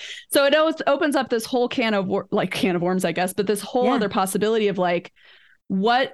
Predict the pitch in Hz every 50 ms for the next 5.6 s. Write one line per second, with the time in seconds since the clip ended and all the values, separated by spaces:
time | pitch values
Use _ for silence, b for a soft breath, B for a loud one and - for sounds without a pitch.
0 | - _ _ _ - 214 214 208 214 226 233 220 226 214 208 214 - 208 190 -
1 | 220 196 196 196 185 185 180 185 180 175 175 180 196 220 233 247 233 240 247 240
2 | 240 233 233 233 - 262 220 240 233 226 240 233 233 240 - - 208 214 233 -
3 | - 311 277 285 269 247 233 233 233 226 220 208 202 190 185 - 175 170 180 196
4 | 196 - - - - 208 185 180 185 - 190 156 156 156 180 190 247 247 254 262
5 | 269 - - 269 269 - - 302 330 330 359